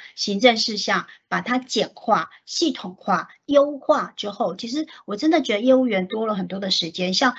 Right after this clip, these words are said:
诶，大家有空上来听我们这个 Golden Talk 也是一样嘛，我们就多出来的时间，我们可，就可以去做一些自我进修的这个动作哦。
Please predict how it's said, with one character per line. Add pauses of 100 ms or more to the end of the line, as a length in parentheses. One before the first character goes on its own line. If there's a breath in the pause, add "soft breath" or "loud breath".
(180 loud breath)
诶，
大
家
有
空
上
来 (240)
听
我
们
这
个
Golden
Talk
也
是
一
样
嘛，
我
们
就
多
出
来
的
时
间， (160 loud breath)
我
们
可，
就
可
以
去
做
一
些
自
我
进
修
的
这
个
动
作 (140)
哦。